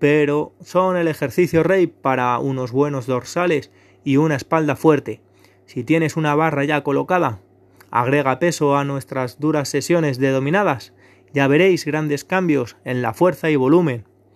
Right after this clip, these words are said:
al agregar algo de peso con la mochila.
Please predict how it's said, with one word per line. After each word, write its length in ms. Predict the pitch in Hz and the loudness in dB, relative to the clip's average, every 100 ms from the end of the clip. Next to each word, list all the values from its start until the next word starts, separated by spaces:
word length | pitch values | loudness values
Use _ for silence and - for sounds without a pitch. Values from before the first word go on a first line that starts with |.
| _ _ _ _ - | _ _ _ _ -8
al 160 | 127 | -4
agregar 640 | 123 117 127 135 156 147 - | -2 0 2 4 2 2 -2
algo 280 | 147 151 135 | 0 0 0
de 120 | 139 | -2
peso 320 | 170 165 147 | 0 0 0
con 180 | 139 131 | -2 -2
la 80 | 127 | -2
mochila. 440 | 123 123 147 110 | -4 2 2 0